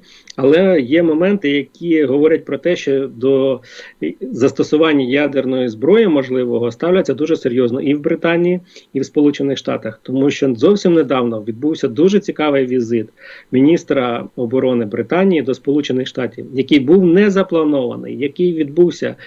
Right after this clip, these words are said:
е, дуже швидко. Е, прес-релізи, ну, якщо в Британії там просто сказали, що він поїхав вирішувати дуже серйозне питання, то в Сполучених Штатах написали, що там обговорювалось, ну, там ні про що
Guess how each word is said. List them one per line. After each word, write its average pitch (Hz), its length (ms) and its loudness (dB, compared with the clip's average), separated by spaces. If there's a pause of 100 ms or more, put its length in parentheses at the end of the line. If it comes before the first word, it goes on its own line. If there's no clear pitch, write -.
(340)
е, 127 320 0 (500)
дуже 190 240 6
швидко. 143 680 -2 (480)
Е, 131 400 -2
прес-релізи, 165 1040 0
ну, 143 280 -8
якщо 165 540 2
в 120 60 -6
Британії 160 460 0
там 147 380 -2
просто 160 260 -2
сказали, 147 360 0
що - 120 -2
він 139 100 0
поїхав 151 420 -2
вирішувати 143 480 0
дуже 147 280 0
серйозне 131 480 -2
питання, 196 580 -2 (420)
то 151 100 2
в 143 40 0
Сполучених 165 480 2
Штатах - 360 -4
написали, 147 500 -2
що 131 140 -8
там 156 220 0
обговорювалось, 127 640 2
ну, 143 60 -6
там 147 220 -4 (520)
ні 175 160 4
про 190 180 2
що 139 420 0